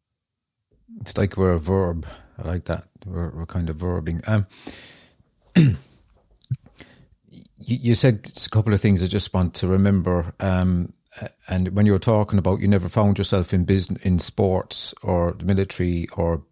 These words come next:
business, so you really, and you never found yourself in non-duality. That kind of something clicked there that was new to me in a way, 'cause I, I'm also in business and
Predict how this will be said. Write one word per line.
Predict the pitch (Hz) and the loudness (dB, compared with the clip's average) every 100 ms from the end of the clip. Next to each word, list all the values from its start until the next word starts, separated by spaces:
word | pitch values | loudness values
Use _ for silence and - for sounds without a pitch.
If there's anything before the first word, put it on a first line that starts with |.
| - | -6
business, | 95 101 80 - | -2 0 -2 -4
so | 87 | -6
you | 92 98 - | -4 -6 -2
really, | 98 87 82 - | -2 0 -4 -2
and | 92 | 0
you | |
never | 95 90 85 | 0 -2 -4
found | 92 87 85 | -4 -4 -4
yourself | 92 82 | -6 -4
in | 90 | -4
non-duality. | 82 82 82 85 85 82 82 - - - - - - - _ _ _ _ _ - _ - | -4 -4 -4 -4 -4 -4 -6 -8 -20 -20 -20 -20 -20 -20 _ _ _ _ _ -20 _ -2
That | 139 123 | 0 0
kind | - 120 107 | 4 4 4
of | 85 - - | 0 -6 0
something | 131 120 104 | 4 4 4
clicked | - 117 - | 2 0 2
there | 101 92 | 2 2
that | 87 | 0
was | 92 104 | 2 4
new | 104 107 | 4 4
to | - | 0
me | 87 | -2
in | 87 | 0
a | 90 | 0
way, | 95 87 85 - | 0 0 -2 -6
'cause | - 80 | -4 -4
I, | - 98 | -2 -4
I'm | 85 98 | 0 2
also | 95 87 - 90 | 2 2 2 2
in | 87 | 2
business | 90 80 82 - | 0 0 -2 -4
and | - 82 82 73 - - | -6 -4 -4 -4 -10 -14